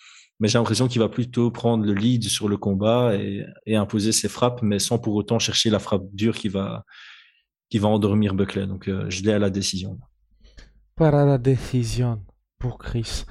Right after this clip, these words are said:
Speaker 2: Benoît Saint-Denis contre Gabriel Miranda, monsieur. Moi, je vois Benoît Saint-Denis par, euh, T K O, deuxième round. Ground and pound.
Speaker 1: Yes.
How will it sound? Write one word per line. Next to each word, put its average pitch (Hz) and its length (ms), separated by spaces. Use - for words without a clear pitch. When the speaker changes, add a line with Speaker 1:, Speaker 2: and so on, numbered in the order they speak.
Speaker 2:
Benoît 160 480
Saint-Denis 135 720
contre 139 400
Gabriel 123 720
Miranda, 110 920
monsieur. 98 400
Moi, 139 100
je 160 60
vois 165 140
Benoît 147 320
Saint-Denis 127 680
par, 110 600
euh, 113 100
T - 140
K 147 280
O, - 220
deuxième 113 460
round. - 440
Ground 110 260
and 62 180
pound. - 180
Speaker 1:
Yes. - 800